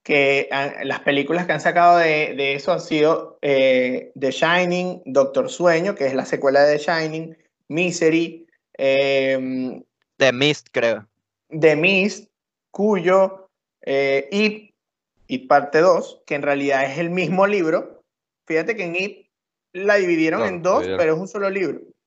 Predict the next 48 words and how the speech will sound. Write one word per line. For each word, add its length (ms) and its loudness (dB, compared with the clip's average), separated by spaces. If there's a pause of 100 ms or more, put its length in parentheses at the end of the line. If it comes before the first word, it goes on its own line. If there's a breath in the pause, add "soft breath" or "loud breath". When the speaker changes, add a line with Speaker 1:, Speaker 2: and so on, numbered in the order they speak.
(260 soft breath)
Speaker 2:
Verga, 240 0
pero 180 2
es 80 -6
que 120 -2
el 120 -2
libro 260 2
de 140 2
It, 160 -2 (180)
de 200 0
It 200 -10
son 340 -6
mil 240 -4
quinientas 560 -6
páginas. 420 -2 (1040)
Speaker 1:
Y 220 -4
por 180 0
lo 100 0
menos 300 -2
ahí 260 -2
yo 120 -2
siento, 300 -8
o 40 -2
sea, 360 0
tuvieron 400 0
que 160 -2
obviar 400 2
muchas 420 -8
cosas, 340 -4
más 160 -4
que 120 -6
todo 260 0
porque, 220 -2
bueno, 280 2
porque 240 -6
Stephen 400 -8
King 160 -4
es 100 -4
un 160 -4
poco 240 0
rarito 480 2
y 40 -4
puso 280 -8
unas 180 -4
cosas 300 -2
que 140 -4
no 100 -2
deberían 420 4
poner. 560 -2